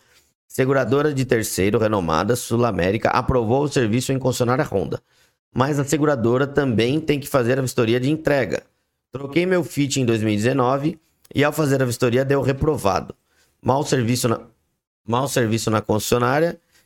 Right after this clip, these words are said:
que poderia ter me avisado, evitado transtornos quando troquei o mesmo em um zero de uma outra marca. Resumindo,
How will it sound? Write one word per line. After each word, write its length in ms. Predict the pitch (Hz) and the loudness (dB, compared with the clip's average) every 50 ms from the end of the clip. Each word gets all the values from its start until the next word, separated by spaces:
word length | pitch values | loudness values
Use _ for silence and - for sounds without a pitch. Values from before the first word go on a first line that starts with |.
| _ _ | _ _
que 120 | - 180 135 | -4 -4 -2
poderia 440 | 131 139 151 135 131 127 139 151 147 | 0 0 0 2 2 2 2 0 0
ter 200 | - 147 143 139 | 0 0 0 2
me 100 | 143 143 | 2 0
avisado, 760 | 151 139 147 143 113 107 110 110 113 120 131 139 147 151 - | 0 0 0 0 0 0 0 0 0 0 0 -2 -2 -2 0
evitado 500 | - 131 139 151 143 131 135 151 156 175 | 0 0 0 0 -2 0 0 0 0 -2
transtornos 680 | 170 - 151 151 131 - - 123 123 135 147 156 151 - | -2 -2 -2 -2 -2 -2 -2 0 0 0 0 -2 -4 -4
quando 240 | - 139 139 143 131 | -2 -2 -2 0 0
troquei 340 | 131 127 120 - 135 151 | 0 0 0 0 0 0
o 40 | 160 | 0
mesmo 520 | 139 123 117 123 131 131 135 147 139 135 - _ _ _ _ | 0 0 0 0 0 0 0 -2 -2 -4 -8 _ _ _ _
em 180 | - 113 131 147 | -2 -2 0 0
um 140 | 147 147 131 | 0 0 0
zero 500 | 101 101 107 113 113 120 117 131 127 131 - | 0 0 0 2 2 0 0 0 -2 -4 -4
de 100 | 101 110 | -2 -2
uma 180 | 131 131 127 117 | 0 2 2 2
outra 260 | 120 123 120 135 139 | 0 0 0 0 0
marca. 340 | 117 85 - - - - - | 0 -2 -4 -4 -8 -6 -4
Resumindo, 560 | 165 180 185 170 131 113 101 78 - - | -2 -2 0 0 0 0 -2 -2 -4 -8